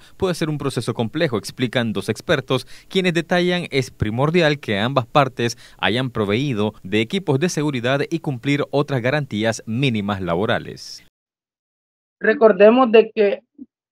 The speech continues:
Speaker 2: así como el contratante o el empleador subcontrata a otro, deben de tener la misma calidad,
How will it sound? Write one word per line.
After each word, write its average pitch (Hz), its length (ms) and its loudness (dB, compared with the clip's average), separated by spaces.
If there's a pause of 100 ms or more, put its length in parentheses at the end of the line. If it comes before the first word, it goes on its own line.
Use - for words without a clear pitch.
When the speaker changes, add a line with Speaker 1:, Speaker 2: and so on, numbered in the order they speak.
(120)
Speaker 2:
así 185 540 -4
como 185 360 2
el 185 180 4
contratante 185 1300 2 (600)
o 185 120 6
el 196 140 4
empleador 190 720 6 (800)
subcontrata 214 960 0
a 180 60 2
otro, 226 520 2 (560)
deben 262 300 6
de 247 120 4
tener 226 380 -2
la 214 160 2
misma 269 520 -2
calidad, 208 600 2